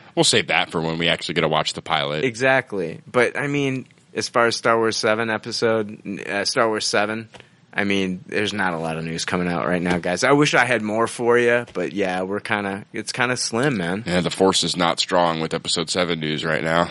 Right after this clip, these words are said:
Speaker 2: Yeah. <laughs> Ain't that the fucking truth?
Speaker 1: Fucking hands.
Speaker 2: I've got, uh, you know, Benedict Cumberbatch. That, but probably the highlight was Benedict Cumberbatch being Jar Jar.
Speaker 1: Yeah, that was great. <laughs> "My silly ears," or whatever he says.
Speaker 2: Yeah.
Speaker 1: It was, uh,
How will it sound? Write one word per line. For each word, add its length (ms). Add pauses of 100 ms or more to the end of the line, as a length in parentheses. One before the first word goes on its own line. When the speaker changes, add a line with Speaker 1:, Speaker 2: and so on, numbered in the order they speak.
Speaker 2:
Yeah. 400 (260)
<laughs> 100
Ain't 280
that 220
the 80
fucking 380
truth? 420 (160)
Speaker 1:
Fucking 240
hands. 600
Speaker 2:
I've 160
got, 260
uh, 280 (200)
you 120
know, 100
Benedict 420
Cumberbatch. 500
That, 220
but 160
probably 200
the 80
highlight 360
was 100
Benedict 400
Cumberbatch 480
being 220
Jar 260
Jar. 300
Speaker 1:
Yeah, 100
that 140
was 220
great. 420 (400)
<laughs> 140 (880)
"My 140
silly 440
ears," 340
or 60
whatever 300
he 80
says. 280
Speaker 2:
Yeah. 280
Speaker 1:
It 60
was, 100
uh, 180